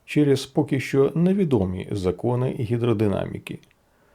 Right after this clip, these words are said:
Тобто ці знання були відомі тим, хто проєктував кораблі в дев'ятнадцятому столітті, а нам досі невідомі.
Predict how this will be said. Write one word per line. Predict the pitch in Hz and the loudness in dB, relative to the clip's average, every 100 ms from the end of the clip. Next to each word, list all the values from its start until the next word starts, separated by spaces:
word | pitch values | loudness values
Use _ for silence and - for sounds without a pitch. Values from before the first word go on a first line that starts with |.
| _ _ | _ _
Тобто | - 107 - 110 | -2 0 4 2
ці | 98 - 131 113 - | 2 -4 -2 -2 -2
знання | 110 117 117 120 123 | 0 2 2 2 2
були | 104 123 120 | 4 4 4
відомі | 127 160 175 117 95 | 4 4 4 4 2
тим, | 85 - 92 82 | -2 -2 -2 -2
хто | - 107 | -2 -2
проєктував | - 101 95 - 101 113 95 - _ | 0 0 -2 -2 0 2 2 -2 _
кораблі | - 101 92 98 | 0 0 2 -2
в | 90 | 0
дев'ятнадцятому | 92 95 92 98 87 - 107 95 | 0 0 0 -2 -2 -4 -4 -4
столітті, | - 117 90 85 - - - _ _ _ _ | -2 0 0 -4 -10 -14 -14 _ _ _ _
а | - 113 | 0 2
нам | 107 143 175 - _ - | 4 2 0 -6 _ -4
досі | 92 95 95 131 123 - | 2 2 2 -2 -6 -4
невідомі. | 123 117 110 87 85 80 | -2 0 0 0 -2 -4